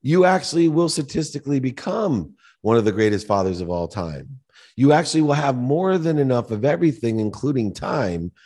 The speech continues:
to accelerate in a trajectory of what you think you want,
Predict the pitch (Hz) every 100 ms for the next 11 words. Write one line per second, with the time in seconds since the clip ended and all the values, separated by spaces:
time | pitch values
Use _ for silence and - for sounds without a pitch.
0 | - - - 143 - 147 160 165 147 127
1 | - 113 101 101 101 147 139 123 107 110
2 | 104 101 131 123 120 117 151 127